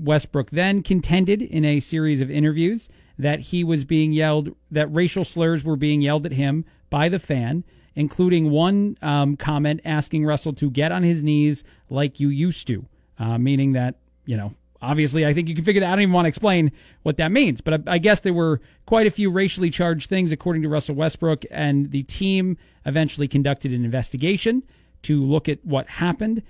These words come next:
and decided that, yeah, no, this fan needed to be banned. So Shane was banned from ever setting foot again inside the, uh, inside the arena. He then also, I guess, dealt with, uh, different people online starting campaigns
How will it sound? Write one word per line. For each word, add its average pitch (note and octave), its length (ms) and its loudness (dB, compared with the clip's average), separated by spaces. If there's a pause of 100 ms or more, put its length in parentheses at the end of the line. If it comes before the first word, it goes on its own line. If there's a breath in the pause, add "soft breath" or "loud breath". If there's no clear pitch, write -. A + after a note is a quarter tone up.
(180 soft breath)
and D#3 120 2
decided D#3+ 440 0
that, G3 80 0
yeah, C4 320 -2
no, F3 140 0
this E3 200 -2
fan E3 340 0
needed D#3 300 0
to D#3 60 -2
be D#3+ 120 -2
banned. C#3+ 440 -2
So C3+ 140 -4
Shane C#3+ 520 0 (300 soft breath)
was B2+ 180 0
banned D3 420 2
from D3 160 -2
ever C#3+ 240 -2
setting C#3+ 300 0
foot D#3+ 300 -4
again D#3+ 560 0 (320 soft breath)
inside D3+ 560 0
the, C#3+ 180 2
uh, C3+ 180 2
inside C#3+ 380 0
the C3+ 100 0
arena. E3+ 460 -2 (260 soft breath)
He F3+ 140 0
then F3+ 160 2
also, A3 560 2
I F3+ 140 -4
guess, F3 240 0
dealt F3 260 2
with, E3 240 0
uh, D3+ 160 2
different E3 480 0 (300)
people F3+ 340 0
online E3+ 600 2
starting D#3+ 340 0
campaigns D#3+ 640 0